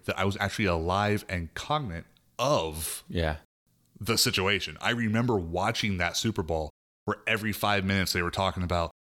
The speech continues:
Speaker 1: "And just think, last year he was stocking shelves in a Canadian
Speaker 2: I,
Speaker 1: grocery
Speaker 2: I
Speaker 1: store."
Speaker 2: remember all the commentary
Speaker 1: Yeah.
Speaker 2: about that. Yeah,
Speaker 1: Like,
Speaker 2: yeah.
Speaker 1: they were, they were harping on it, you know.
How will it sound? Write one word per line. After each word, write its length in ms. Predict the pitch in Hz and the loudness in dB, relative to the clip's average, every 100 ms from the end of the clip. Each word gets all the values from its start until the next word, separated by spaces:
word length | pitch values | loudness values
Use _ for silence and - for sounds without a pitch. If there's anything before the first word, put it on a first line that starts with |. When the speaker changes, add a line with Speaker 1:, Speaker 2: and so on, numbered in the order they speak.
| _ | _
Speaker 1:
"And 160 | 95 107 | -6 -2
just 380 | 147 185 - - | 0 2 2 2
think, 320 | 214 135 - | 0 0 0
last 460 | 117 185 214 - | 0 2 2 2
year 320 | 180 214 131 87 | 2 4 2 2
he 120 | 208 | 2
was 200 | 208 - | 2 2
stocking 580 | - 175 185 - 226 214 | 2 0 -2 -2 0 2
shelves 680 | - 220 233 190 98 92 | 2 4 4 4 2 0
in 160 | 120 135 | 2 2
a 140 | 110 | 2
Canadian 720 | - - 113 143 202 226 226 | 0 0 2 2 2 4 4
Speaker 2:
I, 40 | 220 | 4
Speaker 1:
grocery 520 | 170 214 262 - 113 | 4 4 4 2 2
Speaker 2:
I 100 | 95 | 4
Speaker 1:
store." 100 | 101 | 4
Speaker 2:
remember 420 | 98 98 104 104 | 4 4 4 4
all 200 | 92 92 | 4 2
the 100 | 92 | 0
commentary 680 | 95 92 92 95 - 82 80 | -2 0 2 0 2 2 4
Speaker 1:
Yeah. 60 | 104 110 | 4 2
Speaker 2:
about 80 | |
that. 300 | - 82 80 - | 2 0 -2 -2
Yeah, 240 | 87 85 | 0 2
Speaker 1:
Like, 140 | 80 | 2
Speaker 2:
yeah. 100 | 85 | 2
Speaker 1:
they 80 | 104 | 2
were, 300 | 127 113 98 - - _ - | 4 2 0 -4 -18 _ -4
they 160 | 95 | -2
were 140 | 104 - | 0 -4
harping 580 | - - 104 120 98 | -6 -2 0 0 0
on 140 | 85 80 | -4 -4
it, 80 | 87 - | -8 -12
you 320 | 92 - 107 | -14 -6 -4
know. 220 | 87 87 | -2 -4